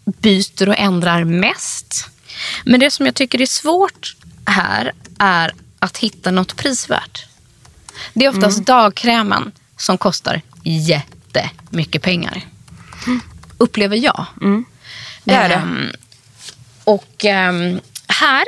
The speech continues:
Speaker 1: i det här sista steget har jag väldigt sällan någonting aktivt.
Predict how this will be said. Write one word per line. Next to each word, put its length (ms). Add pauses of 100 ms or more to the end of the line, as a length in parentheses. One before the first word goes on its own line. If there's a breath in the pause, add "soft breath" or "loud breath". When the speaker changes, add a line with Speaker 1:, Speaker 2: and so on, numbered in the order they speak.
(420)
Speaker 1:
i 180
det 80
här 460
sista 540
steget 640 (400 loud breath)
har 160
jag 280
väldigt 440
sällan 720 (160)
någonting 600
aktivt. 760